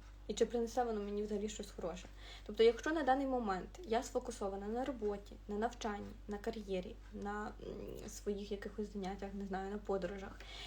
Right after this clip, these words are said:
і я просто не маю на це часу, чому я повинна йти і судорожно шукати те, <laughs> що мені зараз, на даний момент, просто не потрібно?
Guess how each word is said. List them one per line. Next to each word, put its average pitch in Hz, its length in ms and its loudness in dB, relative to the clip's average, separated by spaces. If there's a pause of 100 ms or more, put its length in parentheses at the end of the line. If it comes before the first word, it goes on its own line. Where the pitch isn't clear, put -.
(100)
і 254 100 0
я 262 120 6
просто 262 760 4
не 226 200 4
маю 220 460 0 (120)
на 220 160 -2
це 208 240 -4 (200)
часу, 262 440 -4 (1300)
чому 247 280 4
я 214 100 6
повинна 254 400 0
йти 247 260 0
і 226 80 2
судорожно 220 460 0
шукати 220 380 0
те, 294 300 2 (300)
<laughs> - 300 -14
що - 180 0
мені 202 260 4
зараз, 196 420 2
на 214 80 0
даний 180 220 0
момент, 202 260 0 (160)
просто 214 360 2
не 175 60 -2
потрібно? 185 360 -4